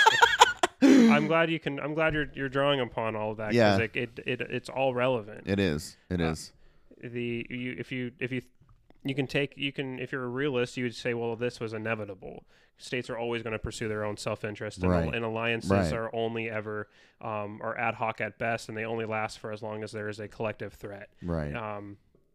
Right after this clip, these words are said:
Speaker 1: Ooh.
Speaker 2: so you could say, "Well, because there has been an absence of a collective threat since the fall of the Soviet Union, this
Speaker 1: Mm-hmm.
Speaker 2: was all inevitable anyway. S-, eventually, states were going to s-, pursue their own s-, their, their own diverging self-interests, and we were gonna get this fractionalization."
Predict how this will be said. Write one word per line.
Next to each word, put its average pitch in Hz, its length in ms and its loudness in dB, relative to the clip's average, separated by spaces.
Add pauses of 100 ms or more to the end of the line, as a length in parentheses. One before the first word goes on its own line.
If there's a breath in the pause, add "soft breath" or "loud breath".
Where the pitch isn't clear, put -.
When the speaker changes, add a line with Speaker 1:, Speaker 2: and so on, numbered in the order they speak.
(180)
Speaker 1:
Ooh. 92 300 -2
Speaker 2:
so 113 640 -4 (260 soft breath)
you 123 120 -6
could 117 140 -4
say, 113 220 -2
"Well, 113 160 -2
because 117 320 -6
there 113 140 -2
has 110 240 -6
been 110 140 -4
an 110 100 -6
absence 110 340 -8
of 110 120 -8
a 107 60 -6
collective 110 400 -6
threat 147 460 0
since 110 260 -6
the 113 120 -12
fall 110 240 -4
of 104 60 -10
the 107 80 -8
Soviet 107 340 -6
Union, 117 400 -4
this 92 100 0
Speaker 1:
Mm-hmm. 92 220 2
Speaker 2:
was 120 100 0
all 110 260 0
inevitable 107 560 -6
anyway. 113 460 -6 (300 soft breath)
S-, - 180 -14
eventually, 113 440 -2
states - 300 -6
were 110 100 -10
going 110 340 -4
to - 140 -12
s-, - 60 -14
pursue - 360 -10
their 107 140 -6
own 104 60 -6
s-, - 240 -16
their, 107 180 -4
their 110 240 -4
own 107 120 -4
diverging 104 440 -8
self-interests, 107 680 -8
and 110 80 -6
we 110 80 -4
were 107 80 -6
gonna 107 220 -6
get 101 160 -10
this 104 160 -12
fractionalization." - 880 -10